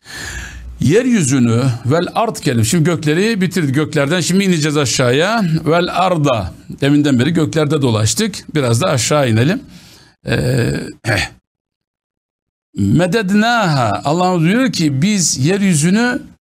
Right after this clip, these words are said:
döşedik." Yani çok yumuşak olsaydı cıvık ayak basamazdın.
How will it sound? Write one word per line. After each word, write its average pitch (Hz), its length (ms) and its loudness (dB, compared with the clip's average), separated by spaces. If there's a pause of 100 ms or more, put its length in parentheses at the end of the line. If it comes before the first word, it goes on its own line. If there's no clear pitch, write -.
(520)
döşedik." 135 680 -2 (880)
Yani 175 260 -2
çok 220 420 0
yumuşak 190 480 2
olsaydı 185 520 2
cıvık 185 360 2
ayak 156 280 0
basamazdın. 147 640 -2